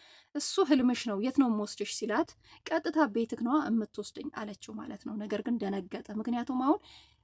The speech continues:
«እምቢ የምትለኝ ከሆነ» አለችው «ይሄንን ፎቶ በታትኜ ነው ማዋርዳት» አል-፣ ብላ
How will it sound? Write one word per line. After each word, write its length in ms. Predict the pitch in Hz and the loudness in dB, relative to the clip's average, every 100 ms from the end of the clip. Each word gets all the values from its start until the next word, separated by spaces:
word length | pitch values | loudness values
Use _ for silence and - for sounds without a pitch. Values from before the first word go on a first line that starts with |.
| _ | _
«እምቢ 260 | 254 277 277 | 8 12 12
የምትለኝ 520 | 330 320 - 339 320 320 | 12 12 12 12 12 12
ከሆነ» 340 | 349 320 349 | 10 8 8
አለችው 340 | 427 - - - | 8 4 -2 -4
«ይሄንን 360 | 240 277 302 277 | 2 8 8 8
ፎቶ 240 | - 240 277 220 | 2 -2 -2 -4
በታትኜ 520 | 180 220 233 233 240 233 | 0 -2 0 -2 0 2
ነው 140 | 214 196 | 2 0
ማዋርዳት» 640 | 190 180 180 175 202 - - | 2 2 2 0 -4 -10 -10
አል-፣ 200 | - - - - - 381 | -10 -10 -14 -20 -8 -2
ብላ 200 | 190 | 2